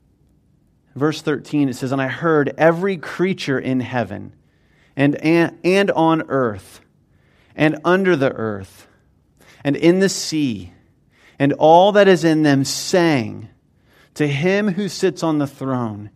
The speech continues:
and to the Lamb be blessing and honor and glory and might forever and ever.' And the four living creatures said, 'So be it. Amen.'"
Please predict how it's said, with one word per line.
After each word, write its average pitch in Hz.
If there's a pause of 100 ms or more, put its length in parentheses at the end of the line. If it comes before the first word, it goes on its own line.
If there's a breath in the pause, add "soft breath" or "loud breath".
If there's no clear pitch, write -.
(320 soft breath)
and 139
to 165
the 151
Lamb 117
be 113
blessing 156 (300 soft breath)
and 120
honor 143 (300 soft breath)
and 120
glory 135 (180 soft breath)
and 117
might 127
forever 120
and 117
ever.' 107
And 98
the 107
four 160
living 143
creatures 123
said, 117 (160 soft breath)
'So 131
be 117
it. 101
Amen.'" 107